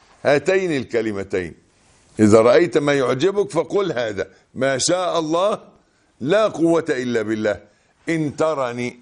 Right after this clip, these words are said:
من وجهة نظرك أنا أقل منك مالا وولدا".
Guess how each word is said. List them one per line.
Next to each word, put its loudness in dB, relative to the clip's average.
من -6
وجهة -2
نظرك -6
أنا -2
أقل -2
منك -4
مالا -2
وولدا". -2